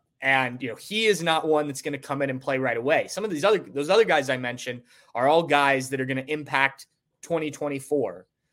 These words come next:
Julian Sayin's a guy now you're recruiting for the future. And, you know, the guys that thought they were the future now have a little bit more competition. And look, I think competition's good, and you hope that those guys believe that too in that quarterback room.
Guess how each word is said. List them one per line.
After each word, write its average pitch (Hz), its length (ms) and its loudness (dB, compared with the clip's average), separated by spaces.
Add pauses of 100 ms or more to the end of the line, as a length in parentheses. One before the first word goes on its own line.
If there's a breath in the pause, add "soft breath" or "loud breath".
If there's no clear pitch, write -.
(240)
Julian 156 240 0
Sayin's 214 360 2
a 165 40 -10
guy 147 260 4
now 135 160 0
you're 135 160 -2
recruiting 139 580 -2
for 131 160 -14
the - 80 -12
future. 147 680 -4 (600)
And, 127 440 -2 (200)
you 127 120 -6
know, 120 60 -8
the 127 80 -6
guys 139 320 2
that 139 160 -14
thought 165 240 2
they 165 120 2
were 156 220 4
the 180 80 -2
future 143 420 -4
now 131 520 0
have 139 120 0
a 151 40 -2
little 175 200 0
bit 170 120 -4
more 170 180 2
competition. 147 560 -6 (100)
And 123 300 -6 (260)
look, - 200 4
I 139 60 4
think 143 140 -4
competition's 139 560 -4
good, 175 380 4 (240)
and 127 100 -6
you 127 100 -2
hope 165 360 -4
that 139 360 -2 (440)
those 139 220 -2
guys 143 280 2
believe 131 300 -4
that 127 260 -4
too 127 360 -4
in 120 100 -12
that 117 200 -12
quarterback 135 520 0
room. 92 260 -16